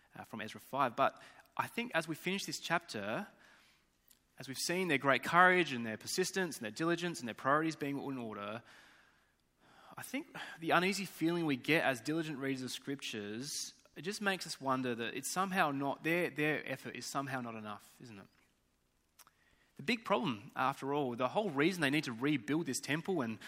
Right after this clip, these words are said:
why there's no king there is that they have that long history of failing as God's people to be faithful. Time and time again, their sin has let them down.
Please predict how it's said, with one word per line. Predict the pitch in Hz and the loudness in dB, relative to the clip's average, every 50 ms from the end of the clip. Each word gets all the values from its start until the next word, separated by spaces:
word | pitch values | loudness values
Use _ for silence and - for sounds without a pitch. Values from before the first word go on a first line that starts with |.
| - - _ | -16 -4 _
why | - 143 | 2 4
there's | 139 135 - | 4 4 2
no | 131 113 | -2 -4
king | - - - 165 190 180 | -4 -4 -4 -2 -2 -2
there | 135 110 104 107 | -2 -2 -2 -2
is | 107 113 127 123 120 120 | -2 -2 -4 -4 -4 -4
that | 127 117 - - - - - - - - _ _ _ _ - | -6 -6 -6 -8 -12 -20 -20 -20 -20 -20 _ _ _ _ 2
they | 139 | 2
have | 151 190 214 | 2 2 4
that | - 190 - | 4 4 4
long | 143 156 170 190 185 | 4 2 0 0 -2
history | 143 123 156 165 - - - 123 | -2 -4 -6 -6 -6 -8 -8 -8
of | 117 110 | -8 -10
failing | - - - 127 147 185 214 208 165 127 | -8 -4 0 0 2 2 2 0 0 -2
as | 117 107 | -2 -4
God's | - 120 107 104 - | -6 -8 -10 -10 -10
people | - - 151 190 - - 110 104 | -10 -8 -8 -8 -8 -10 -12 -14
to | - | -14
be | 104 101 | -14 -16
faithful. | - - - - 220 220 - - 92 85 - - _ _ _ _ _ _ _ _ _ _ _ _ _ _ _ _ _ _ _ _ - - | -12 -8 -8 -6 -6 -8 -10 -12 -18 -18 -20 -20 _ _ _ _ _ _ _ _ _ _ _ _ _ _ _ _ _ _ _ _ -20 -20
Time | - - 185 190 202 | -4 2 2 2 2
and | 196 175 | 2 0
time | 175 165 160 | 0 0 0
again, | 143 123 127 113 110 | -2 -2 -4 -4 -4
their | 117 123 120 | -4 -4 -4
sin | - - - - 190 214 160 117 107 107 107 - - - - - - _ _ - | -6 -6 -6 -6 -6 -6 -6 -6 -6 -8 -12 -14 -18 -20 -20 -20 -20 _ _ -12
has | - 123 127 127 | -10 -8 -8 -6
let | - 139 139 | -6 -8 -6
them | - 123 | -6 -8
down. | 117 123 127 120 101 98 | -8 -8 -8 -8 -8 -10